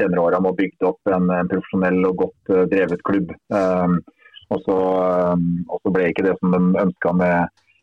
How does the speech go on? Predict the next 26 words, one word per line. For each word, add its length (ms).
Vegard 260
Hansen. 380
Eh, 720
så 140
får 100
vi 140
se 180
da 140
om 100
de 160
klarer 240
å 80
finne 240
tilbake 320
formen 380
på 100
slutten 320
her, 120
om 100
det, 100
om 160
trenerskiftet 560
kanskje 240
kan 180
utløse 400
noen 240